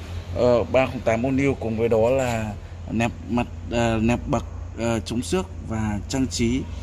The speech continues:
chất liệu inox ba không bốn và có tem xanh, ờ, Peugeot ở bên trên. Ờ, chất liệu, ờ, thảm sáu D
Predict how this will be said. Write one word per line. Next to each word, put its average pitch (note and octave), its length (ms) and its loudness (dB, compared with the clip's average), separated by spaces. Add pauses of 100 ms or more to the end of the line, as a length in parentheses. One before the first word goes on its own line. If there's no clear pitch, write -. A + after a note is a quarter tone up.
(240)
chất D#3 140 2
liệu D3+ 240 2 (340)
inox C#3 320 4
ba B2+ 140 -2
không B2+ 240 -2
bốn A#2 320 2
và B2 80 -4 (180)
có A2+ 120 -6
tem B2 140 -2
xanh, B2 260 -2 (440)
ờ, A#2 260 4 (100)
Peugeot B2 380 2
ở - 40 0
bên A2 160 -2
trên. C3+ 180 2 (2250)
Ờ, A2 200 2
chất D#3 220 -2
liệu, D#3+ 160 4
ờ, A2 280 0
thảm F#2+ 240 -4
sáu G#2 180 -2
D - 20 -2